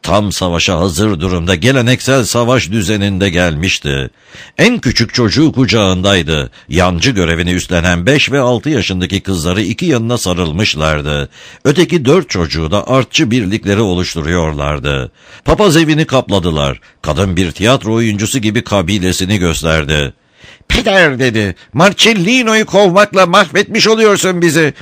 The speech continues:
Çünkü bugün zavallı kızım Chitti de kentteki işini yitirdi." Don Camillo duruma daha bir açıklık getirdi. "Kızın işini yitirdi değil, on dördüncü işini yitirdi. Artık çalışma alanını değiştirmesi gerekecek."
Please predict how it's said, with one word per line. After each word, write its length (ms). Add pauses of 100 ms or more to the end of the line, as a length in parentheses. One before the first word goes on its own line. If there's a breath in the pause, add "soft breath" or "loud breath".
(120 loud breath)
Çünkü 340
bugün 240
zavallı 460
kızım 340
Chitti 500
de 160
kentteki 520
işini 300
yitirdi." 680 (680 loud breath)
Don 260
Camillo 440
duruma 340
daha 220
bir 100
açıklık 480
getirdi. 680 (600 soft breath)
"Kızın 300
işini 300
yitirdi 460
değil, 300 (200 soft breath)
on 340
dördüncü 460
işini 380
yitirdi. 600 (220 soft breath)
Artık 400
çalışma 440
alanını 460
değiştirmesi 640
gerekecek." 640